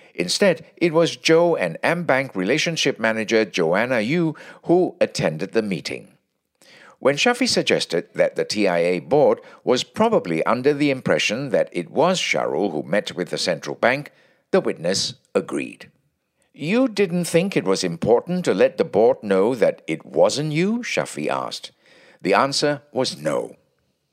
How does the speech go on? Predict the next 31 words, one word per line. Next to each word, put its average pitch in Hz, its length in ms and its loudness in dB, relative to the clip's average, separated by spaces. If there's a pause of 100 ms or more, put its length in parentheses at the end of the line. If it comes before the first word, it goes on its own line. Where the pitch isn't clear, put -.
(1120)
The 120 100 2
lawyer 240 340 4
then 160 240 -2
asked 65 380 -4
if 170 120 -2
Sharul 185 440 2
was 139 260 2
aware 101 480 4
that - 280 0
Jho 147 280 2
made 117 300 0
one 143 240 0
hundred 139 360 -2
and 175 160 0
twenty 151 380 -4
million 113 500 -2
U 69 180 0
S - 120 -2
dollars 110 360 2 (220)
from 156 200 -4
the 170 80 0
sale 78 340 0
of 85 80 -4
the - 100 2
bonds. 80 500 -2 (420)
The 120 120 2
answer 170 500 2
was 143 200 0
also 95 540 2 (120)
a 95 100 2
no. 71 420 -4